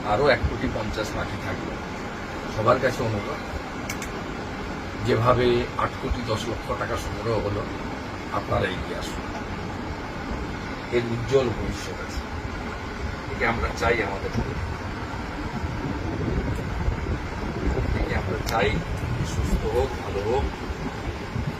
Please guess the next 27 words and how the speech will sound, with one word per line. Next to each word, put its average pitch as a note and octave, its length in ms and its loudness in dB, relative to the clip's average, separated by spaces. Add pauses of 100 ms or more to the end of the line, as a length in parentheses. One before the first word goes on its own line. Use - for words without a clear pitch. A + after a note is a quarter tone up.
(640)
সকলের B2 420 2
আশীর্বাদের A2 560 0
উপর G2+ 220 0
বর্ষিত F#2+ 340 -2 (120)
হোক, - 140 2 (680)
পরিবারের G#2 440 2
পাশে - 240 -4
থাকুক। - 260 -6 (160)
আমি A2+ 120 2 (120)
আছি - 220 -4
শুভঙ্করের G2 540 -2
পাশে, F#2+ 180 -4 (600)
বোনের G2 360 -2
পাশে, - 220 -4 (720)
ভবিষ্যতে G#2+ 500 -2
থাকবো। - 200 -6 (220)
আমার G#2+ 240 0
আপিল A#2 240 0 (540)
সবার G2+ 320 0
কাছে, - 200 -4 (240)
যারা G#2 160 2 (100)
বাংলা F#2 280 0 (300)
বুঝেন, A2+ 280 0 (120)
বাংলা G2+ 220 0 (120)
জানেন, F#2 220 0 (100)
তাদের F2+ 300 -4
সবার G#2 260 0